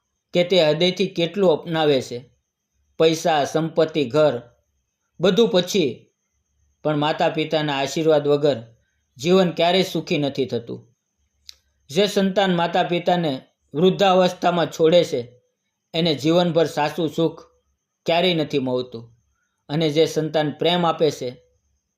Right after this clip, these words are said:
એ સાચા અર્થમાં સંતાન કહેવાય છે.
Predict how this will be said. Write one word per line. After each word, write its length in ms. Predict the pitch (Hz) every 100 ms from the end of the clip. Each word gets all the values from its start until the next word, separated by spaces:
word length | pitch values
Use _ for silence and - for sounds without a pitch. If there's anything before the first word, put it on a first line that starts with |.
| -
એ 140 | 160 165
સાચા 540 | - 151 151 165 156
અર્થમાં 360 | 147 156 151 135
સંતાન 520 | 143 139 127 151 131
કહેવાય 340 | 127 120 117
છે. 300 | 117 123 -